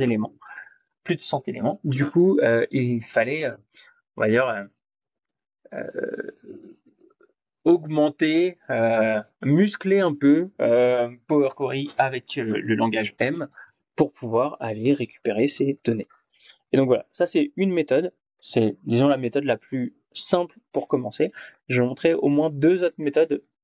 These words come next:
euh, un peu plus techniques, euh, qui vont permettre d'aller plus loin, qui vont permettre d'aller sur des, des, des, des A P I qui sont plus techniques aussi, euh, plus compliquées, parce qu'il y a des A P I qui sont plus compliquées que celle-ci. Et, euh, voilà, je, je profiterai de cet exemple-là pour aller plus loin, euh,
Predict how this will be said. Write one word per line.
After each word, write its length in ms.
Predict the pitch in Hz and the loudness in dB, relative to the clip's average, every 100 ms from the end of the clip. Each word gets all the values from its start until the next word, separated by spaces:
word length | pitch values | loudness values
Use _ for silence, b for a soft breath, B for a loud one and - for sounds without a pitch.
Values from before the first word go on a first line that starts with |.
| - | 0
euh, 260 | 123 - - - - | 2 2 -2 -4 -4
un 80 | |
peu 160 | 170 220 | -2 -4
plus 200 | - 220 | -2 0
techniques, 600 | 202 180 170 190 - - B B B B _ - | 0 0 -4 -6 -10 -16 B B B B _ -2
euh, 380 | - 117 117 120 | 2 4 4 2
qui 160 | 120 139 | 0 -2
vont 140 | 127 | 0
permettre 320 | 123 127 147 | 0 -2 -2
d'aller 240 | 135 123 117 | -2 -2 -4
plus 280 | _ - 170 | _ -4 0
loin, 340 | 156 156 156 | 2 0 -2
qui 120 | - | -6
vont 140 | 123 117 | -6 -2
permettre 380 | 117 123 131 | -2 -2 -4
d'aller 220 | 127 120 127 | 0 0 0
sur 240 | - 120 | -2 -2
des, 280 | 110 110 110 104 | 0 -2 -4 -4
des, 160 | 101 | -8
des, 280 | 98 107 101 | -4 -4 -2
des 220 | - 110 | -2 0
A 60 | 107 | 0
P 120 | 139 | 0
I 80 | 160 | -4
qui 100 | - | -4
sont 220 | - 110 - | -6 -6 -8
plus 240 | - 196 | -2 -2
techniques 420 | - 147 139 135 123 | 0 0 0 -2 -4
aussi, 380 | - 143 233 | -4 0 2
euh, 100 | 214 | 2
plus 240 | 113 - 165 | -2 -2 -2
compliquées, 500 | 156 143 120 - 277 | -2 -4 -4 -2 -2
parce 120 | - | -8
qu'il 360 | - _ _ - | -18 _ _ -4
y 60 | 120 | 0
a 40 | |
des 140 | 127 | 2
A 60 | 123 | 0
P 140 | - | -2
I 60 | 135 | -10
qui 100 | - | -10
sont 160 | - 117 | -12 -8
plus 180 | - | -6
compliquées 380 | 185 160 135 - | -2 -2 0 -2
que 80 | - | -2
celle-ci. 340 | - - 190 - B B B - _ _ _ | -6 -4 -6 -6 B B B -20 _ _ _
Et, 300 | 127 135 165 | 2 2 2
euh, 140 | 123 104 | 2 0
voilà, 200 | 104 104 | -4 -10
je, 220 | 98 98 | -10 -10
je 140 | - | -10
profiterai 460 | - 151 147 143 147 | -6 -6 -6 -6 -4
de 100 | 135 | -4
cet 300 | - 151 147 | -4 -4 -2
exemple-là 480 | 143 135 120 127 135 | -2 -4 -6 -4 -2
pour 240 | 151 127 | -2 -2
aller 120 | 110 | -2
plus 200 | 110 - | -4 -4
loin, 360 | 135 135 151 127 | 0 0 2 0
euh, 100 | 110 | -2